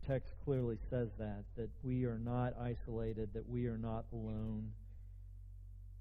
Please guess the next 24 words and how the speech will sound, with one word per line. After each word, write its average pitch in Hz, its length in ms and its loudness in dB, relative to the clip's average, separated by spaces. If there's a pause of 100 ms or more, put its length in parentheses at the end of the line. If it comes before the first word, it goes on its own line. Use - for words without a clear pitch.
(180)
that 113 100 -2
we 120 220 2
need 120 560 2
each 117 220 -4
other 101 320 0 (1040)
in 113 80 -4
a 110 40 0
way 135 400 8
that 120 220 2
is 113 300 2 (400)
deeper 156 440 8
and 127 120 2
more 131 180 4
profound 123 760 2 (100)
than 110 340 -2 (960)
our 123 120 2 (100)
culture 120 280 0
would 107 220 0
understand. 101 600 -4 (2750)
So, - 80 -6
Father, 170 240 10
I 170 60 8
pray 156 340 8
that 127 400 4